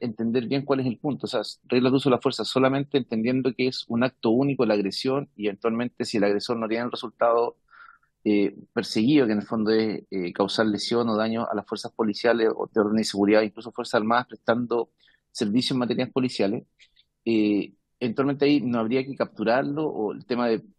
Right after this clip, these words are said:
de la persecución penal que de ahí se derive, eh, es un momento distinto y con otros métodos. Eso me gustaría entenderlo, porque como bien dijo el diputado Sánchez, estamos hablando de un momento único en mi entender. O sea, eh,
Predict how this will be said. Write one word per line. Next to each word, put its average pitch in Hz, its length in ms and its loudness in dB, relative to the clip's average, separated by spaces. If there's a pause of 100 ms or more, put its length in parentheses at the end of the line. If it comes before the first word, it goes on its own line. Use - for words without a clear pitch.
de 95 260 -2
la 101 160 2
persecución 104 640 0
penal 113 320 2
que 117 100 2
de 107 60 8
ahí 113 120 6
se 117 200 0
derive, 104 640 2
eh, 101 260 0
es 120 120 0
un 120 120 2
momento 113 380 0
distinto 143 560 2
y 127 80 4
con 110 160 -4
otros 113 200 -8
métodos. 170 500 0
Eso 143 160 -2
me 151 100 2
gustaría 147 560 6 (380)
entenderlo, 139 480 6
porque 110 400 2
como 107 200 0
bien 123 180 4
dijo 143 260 2
el 135 80 4
diputado 131 400 2
Sánchez, 143 540 -4 (420)
estamos 131 360 8
hablando 139 340 10
de 135 80 8
un 139 100 6
momento 135 420 4
único 160 380 2
en 156 80 -2
mi 151 60 0
entender. 151 480 -2 (160)
O - 100 -20
sea, 120 460 2
eh, 95 480 -4